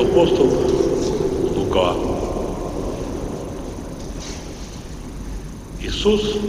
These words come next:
охрестившись, мав яких тридцять років.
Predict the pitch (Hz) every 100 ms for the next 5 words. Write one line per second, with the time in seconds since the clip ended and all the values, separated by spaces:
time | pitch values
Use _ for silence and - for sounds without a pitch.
0 | 214 208 208 214 214 208 214 - - -
1 | - - - - 123 - 110 107 - -
2 | - - - - - - - - - -
3 | - - - - - - - - - 165
4 | 202 - 117 160 156 - 113 127 - 120
5 | 101 - - -